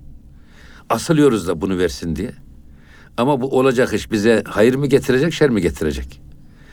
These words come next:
"Asa en tekrehu şey'en ve huve hayrul lekum." Siz bir şey beğenmezsiniz ama o beğenmediğiniz şey sizin hakkınızda hayırlısı olur. "Ve asa en tuhibbu şey'en ve huve şerrul lekum."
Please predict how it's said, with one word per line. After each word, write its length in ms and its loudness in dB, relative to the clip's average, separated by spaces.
"Asa 300 2
en 220 0
tekrehu 540 0
şey'en 440 0
ve 60 6
huve 240 4
hayrul 420 2
lekum." 320 -4
Siz 280 0
bir 60 2
şey 280 4
beğenmezsiniz 640 2
ama 200 0
o 200 2
beğenmediğiniz 680 2
şey 120 0
sizin 220 -2
hakkınızda 500 0
hayırlısı 400 0
olur. 260 -8
"Ve 80 2
asa 320 2
en 160 2
tuhibbu 480 0
şey'en 400 2
ve 40 8
huve 260 4
şerrul 420 0
lekum." 280 -2